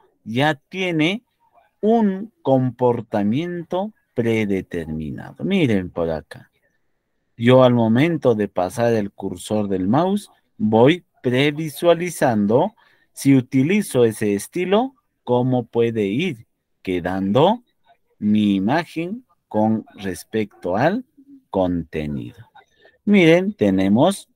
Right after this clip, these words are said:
muchos estilos de imagen que nosotros podemos utilizar solamente o podemos asignarle solamente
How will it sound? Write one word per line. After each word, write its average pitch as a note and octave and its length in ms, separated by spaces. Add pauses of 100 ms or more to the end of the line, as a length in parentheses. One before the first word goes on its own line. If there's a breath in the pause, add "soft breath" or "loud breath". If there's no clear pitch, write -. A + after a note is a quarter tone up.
(120)
muchos C#3 720
estilos G#2+ 640
de F#2 120
imagen E3+ 600 (340 soft breath)
que A3+ 140
nosotros D#3 720
podemos G#2+ 680
utilizar G2+ 720 (340 soft breath)
solamente C3+ 960 (360)
o C3 160
podemos A#2 540
asignarle A#2 680
solamente C#3 800